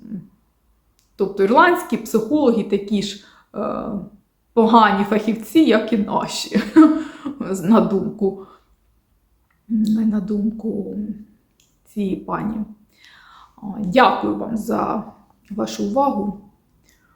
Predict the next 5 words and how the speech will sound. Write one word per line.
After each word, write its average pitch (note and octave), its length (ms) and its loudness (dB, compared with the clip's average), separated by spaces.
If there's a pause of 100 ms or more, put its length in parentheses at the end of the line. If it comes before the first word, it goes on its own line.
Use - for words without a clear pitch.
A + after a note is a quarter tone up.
(500)
і A3 320 2 (300)
буду G3 440 -8
вдячна F#3+ 380 -6
за G#3+ 140 -6
коментарі G3+ 680 -8